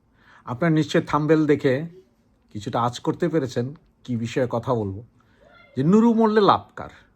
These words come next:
নুরুডপ নুরু যদি মারা যায়, তাহলে বাংলাদেশের লাভ কার?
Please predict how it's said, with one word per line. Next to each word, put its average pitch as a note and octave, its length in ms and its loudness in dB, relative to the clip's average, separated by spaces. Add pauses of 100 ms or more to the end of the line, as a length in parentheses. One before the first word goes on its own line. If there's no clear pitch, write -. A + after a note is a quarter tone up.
(760)
নুরুডপ E3 380 6 (140)
নুরু D3+ 260 4 (380)
যদি A2 140 -4 (120)
মারা C#3+ 220 4 (100)
যায়, F#2 180 -8 (800)
তাহলে C3+ 260 0 (140)
বাংলাদেশের C#3+ 440 -4 (120)
লাভ A#2+ 160 -2 (220)
কার? - 180 -14